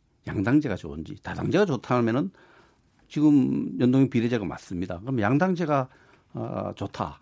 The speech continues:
아, 이렇게 생각하면 그걸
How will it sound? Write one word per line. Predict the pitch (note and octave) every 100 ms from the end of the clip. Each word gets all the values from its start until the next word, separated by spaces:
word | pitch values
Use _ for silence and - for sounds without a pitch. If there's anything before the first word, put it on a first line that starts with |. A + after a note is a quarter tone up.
| -
아, | D#2 - -
이렇게 | A#2+ C#3
생각하면 | D3+ B2 A#2 A#2 A#2+ - _ _ _ _ _
그걸 | - C3+ G#2+ -